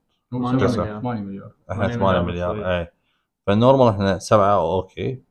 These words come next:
Speaker 3: ثمانية مليار يعني موضوع أسي، يجوز أنت ورا عشر سنوات إيش قد راح يصير، ألفين وخمسين إيش قد راح يصير.
Speaker 1: أيوة.
Speaker 3: أي، فهواية، هواية أكو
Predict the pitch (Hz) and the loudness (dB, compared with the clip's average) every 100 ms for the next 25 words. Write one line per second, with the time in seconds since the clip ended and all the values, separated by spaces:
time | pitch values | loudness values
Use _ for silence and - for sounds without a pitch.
0 | _ - 98 98 92 95 92 87 82 85 | _ -2 0 0 0 0 0 -6 -6 -8
1 | 92 _ 92 90 95 101 101 101 98 101 | -10 _ -4 -2 -2 -2 0 0 0 0
2 | 123 123 - _ _ _ _ 90 90 90 | 0 0 -8 _ _ _ _ -6 -2 2
3 | 92 - 131 - 110 110 76 _ _ _ | 2 2 -4 -4 -4 -2 -4 _ _ _
4 | 95 92 82 - 90 90 95 98 107 - | -12 -10 -10 -4 0 0 -2 -4 -8 -4
5 | 101 98 - 101 - 87 85 - 90 - | -2 -2 -4 -12 -10 -14 -14 -10 -10 -12
6 | _ _ _ 87 - 87 - 85 - 87 | _ _ _ -18 -14 -12 -12 -12 -12 -8
7 | 90 87 87 - 92 90 - _ _ _ | -6 -6 -10 -14 -16 -18 -20 _ _ _
8 | _ _ - 120 113 110 98 92 90 131 | _ _ -18 -10 -6 -2 0 0 2 4
9 | 135 143 170 151 135 107 113 127 127 110 | 6 8 8 8 6 4 4 6 6 6
10 | 87 92 - 101 90 90 92 | 4 2 0 -2 0 -2 -6